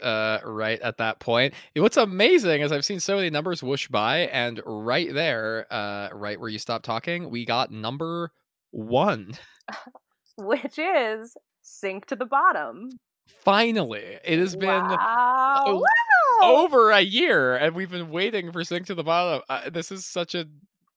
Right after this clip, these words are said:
Speaker 1: good
Speaker 2: <laughs>
Speaker 1: surprise. Wow. I mean, of course, like, we knew we were gonna talk about it eventually, but wow,
Speaker 2: I,
Speaker 1: okay.
Speaker 2: like, can't believe we haven't talked about it yet.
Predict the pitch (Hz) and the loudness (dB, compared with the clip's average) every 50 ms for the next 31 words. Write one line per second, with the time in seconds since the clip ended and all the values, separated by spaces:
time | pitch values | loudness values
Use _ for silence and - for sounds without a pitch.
0 | _ _ 180 247 403 - - - - 160 160 156 - 185 156 170 170 185 160 110 | _ _ -16 -14 -14 -14 -14 -8 -6 -6 -6 -4 -6 -8 -8 -6 -6 -6 -6 -6
1 | 117 - - 165 160 160 139 113 - 170 180 175 170 - 160 - - - - 160 | -8 -10 -8 -6 -4 -2 -2 0 0 -2 -2 -2 -6 -8 -10 -10 -8 -8 -4 -4
2 | 156 147 151 143 135 131 180 208 160 120 107 - 117 110 107 - 120 113 - 110 | -4 -4 -6 -8 -10 -10 -10 -10 -8 -8 -8 -8 -8 -10 -8 -8 -8 -6 -6 -6
3 | 104 95 92 98 104 104 123 147 - - 82 - - 101 - 113 101 - - 107 | -8 -8 -10 -10 -10 -10 -10 -10 -10 -12 -12 -14 -14 -8 -6 -6 -6 -6 -8 -4
4 | 107 113 139 196 240 226 143 104 98 98 117 151 - 247 269 294 - 190 214 - | -2 0 0 0 0 0 0 0 -2 -4 -4 -2 0 2 2 2 2 2 -2 -6
5 | - - 233 277 294 226 254 277 277 285 277 277 226 269 269 233 202 233 202 220 | -4 -2 -2 -2 -2 -4 -4 -4 -4 -4 -6 -8 -8 -6 -2 0 0 0 0 -2
6 | 214 214 233 208 240 247 247 226 202 175 151 151 135 143 127 175 156 85 - - | -2 0 2 2 2 0 -4 -6 -6 -4 -4 -4 -6 -8 -8 -8 -6 -6 -6 -6
7 | 127 147 - | -6 -8 -10